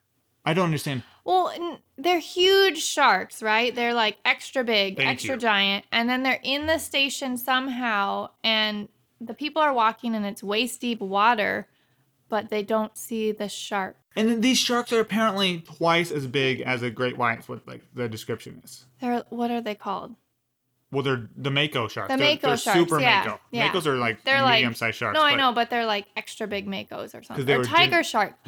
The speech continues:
Speaker 1: No, the tiger shark was the one eaten by these ones.
Speaker 2: Oh.
Speaker 1: Remember?
Speaker 2: Yes.
Speaker 1: I warmed up to the C G I by the end of the movie,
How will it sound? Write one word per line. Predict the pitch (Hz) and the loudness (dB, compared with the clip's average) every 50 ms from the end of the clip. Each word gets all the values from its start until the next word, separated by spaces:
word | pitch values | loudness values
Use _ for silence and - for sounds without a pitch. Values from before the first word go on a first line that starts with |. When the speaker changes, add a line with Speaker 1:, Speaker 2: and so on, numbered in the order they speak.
| 135 | -6
Speaker 1:
No, | 147 160 165 170 170 165 160 | -2 0 2 2 2 2 0
the | 139 156 147 | -2 -4 -4
tiger | 147 156 175 180 180 185 175 156 - | -2 -2 -2 0 0 -2 -2 -4 -6
shark | - - 165 156 151 - | -6 -4 -4 -4 -2 -4
was | 143 135 | -8 -8
the | 143 131 | -6 -6
one | 147 147 - | -6 -6 -6
eaten | - 160 185 175 165 131 | -8 -8 -6 -4 -4 -2
by | 135 117 | -2 -4
these | 113 107 95 92 | -4 -6 -8 -10
ones. | 101 90 - - - | -14 -16 -12 -8 -6
Speaker 2:
Oh. | 233 233 226 220 214 208 202 | -6 -4 -4 -4 -6 -6 -6
Speaker 1:
Remember? | - - 120 131 147 160 170 170 165 - _ _ _ | -6 -8 -6 -4 -4 -4 -4 -4 -8 -12 _ _ _
Speaker 2:
Yes. | 277 220 196 - - - - _ _ _ _ _ _ _ _ _ _ _ _ _ _ _ _ - | -8 -8 -8 -10 -14 -20 -20 _ _ _ _ _ _ _ _ _ _ _ _ _ _ _ _ -2
Speaker 1:
I | 131 139 147 151 160 165 165 165 165 165 156 - - | -2 0 0 -2 -2 -2 -2 -2 -4 -6 -8 -10 -12
warmed | 127 120 117 127 143 143 139 131 | -10 -8 -6 -4 -4 -4 -2 -2
up | 131 127 123 | -2 -2 -2
to | - | -4
the | 120 120 | -8 -8
C | 117 - 123 113 | -6 -8 -8 -6
G | - 120 | -4 -4
I | 110 110 | -4 -2
by | 107 107 104 | -4 -4 -6
the | 101 | -6
end | 101 101 101 | -8 -8 -8
of | 98 | -8
the | 98 | -8
movie, | 95 95 98 98 107 110 113 120 | -8 -8 -8 -8 -8 -8 -8 -10